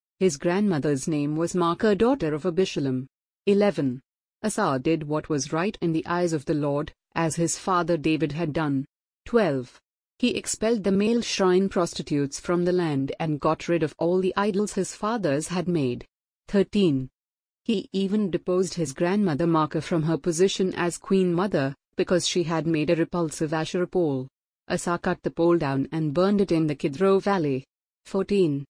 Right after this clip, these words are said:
Although he did not remove the high places, Asa's heart was fully committed to the Lord all his life. Fifteen. He brought into the temple of the Lord the silver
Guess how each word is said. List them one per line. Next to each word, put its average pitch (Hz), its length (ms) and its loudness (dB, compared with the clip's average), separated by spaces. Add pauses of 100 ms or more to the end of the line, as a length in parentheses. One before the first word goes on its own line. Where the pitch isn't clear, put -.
(340)
Although 175 340 4
he 160 140 0
did 151 160 0
not 175 260 0
remove 185 360 2
the 202 100 0
high 170 240 -2
places, 147 580 -2 (220)
Asa's 175 440 -2
heart 175 300 -2
was 147 220 -4
fully 240 300 2
committed 180 500 -2
to 170 80 -2
the 156 100 -2
Lord 156 360 -2
all 175 260 0
his 160 240 -2
life. 170 480 -2 (400)
Fifteen. 151 580 2 (400)
He 180 140 0
brought 160 320 -2
into 160 240 0
the 180 100 0
temple 170 480 0
of 165 200 -4
the 170 80 0
Lord 165 360 2
the 208 120 0
silver 139 380 -2